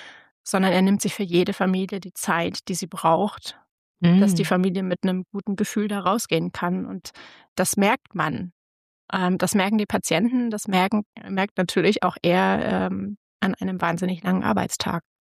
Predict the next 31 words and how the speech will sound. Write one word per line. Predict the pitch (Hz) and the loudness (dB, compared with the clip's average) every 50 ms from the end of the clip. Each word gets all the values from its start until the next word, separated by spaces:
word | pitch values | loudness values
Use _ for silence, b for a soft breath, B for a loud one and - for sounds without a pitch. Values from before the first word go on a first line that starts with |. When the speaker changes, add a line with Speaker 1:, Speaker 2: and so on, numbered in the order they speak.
| _ _ _ _ _ _ _ _ _ _ _ _ _ _ _ _ - | _ _ _ _ _ _ _ _ _ _ _ _ _ _ _ _ -2
Speaker 2:
Ja, | 165 165 | 0 0
das | 160 156 - - - | 0 0 0 -2 -4
ist, | 160 - - B B B B B B B _ | -2 -2 -4 B B B B B B B _
das | - 180 - | -2 0 2
sind | - 180 175 | 4 4 4
so | 170 160 | 4 4
Speaker 1:
Also | 165 | 4
Speaker 2:
die | 180 156 156 | 4 2 2
Speaker 1:
das | 190 180 - | 0 -4 -6
ist | 202 - - | -8 -8 -8
schon | - 190 190 190 180 180 196 180 _ _ _ _ _ _ _ _ _ _ _ _ _ _ _ _ - | -6 -6 -6 -8 -8 -10 -14 -16 _ _ _ _ _ _ _ _ _ _ _ _ _ _ _ _ -6
Speaker 2:
die | - 185 | -6 -2
beiden | - 180 185 175 175 196 180 | 0 2 2 4 4 2 4
Seiten, | - 220 226 208 - 147 | 4 4 2 2 2 2
ne? | 143 151 165 180 | 2 2 2 2
Das | 180 165 - - | 0 0 -2 -4
ist, | - - B B B B B B - | -8 -8 B B B B B B -2
wenn | - 151 | 0 2
man | 160 156 - | 2 2 2
als | - 160 - - | 0 -2 -2 -2
betroffene | - 175 - - 185 180 - - 190 180 180 | -2 -2 0 0 0 0 2 2 2 2 2
Familie | - - 175 175 175 180 180 180 185 185 190 | 2 2 2 4 4 4 4 4 4 2 4
dort | 190 180 190 - | 2 0 0 0
ist, | - - 214 214 - - | 0 0 0 0 -2 -2
ne, | 185 165 170 | 0 0 0
dann | 175 156 160 156 | 0 0 -2 -2
findet | - - 165 175 175 - | -2 0 0 0 2 2
man | 165 160 170 | 2 0 0
es | 170 - - | 0 -2 -4
total | - - - 185 170 151 160 | -6 -4 0 2 2 2 2
schön, | - - - - 165 175 180 220 | 0 -2 0 2 2 4 2 0